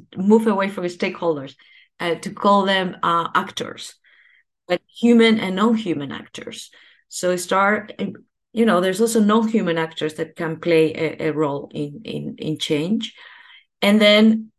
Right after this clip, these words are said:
elaborate, because without action, <laughs> we don't move. So, uh, we are the society that has much more access to information. We can all talk and discuss forever,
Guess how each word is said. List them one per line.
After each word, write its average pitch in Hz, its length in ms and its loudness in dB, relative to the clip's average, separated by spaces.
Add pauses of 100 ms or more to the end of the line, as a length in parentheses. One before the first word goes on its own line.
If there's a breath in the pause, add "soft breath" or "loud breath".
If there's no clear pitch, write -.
(120)
elaborate, 196 640 0
because 180 500 -10 (1080)
without 185 380 0
action, 214 480 4
<laughs> 220 100 4
we 190 140 -2
don't 175 240 0
move. 185 420 0
So, 165 440 0 (680 loud breath)
uh, 160 200 0
we 185 180 -4
are 175 240 -2
the 165 380 -2
society 165 680 -4
that 165 100 -6
has 156 260 -14
much 156 220 -8
more 147 120 -4
access 151 400 -6
to 160 120 -8
information. 185 720 0
We 165 100 2
can 160 220 -4
all 151 220 -4
talk 180 440 -6
and 170 140 -6
discuss 156 420 -6
forever, 180 640 0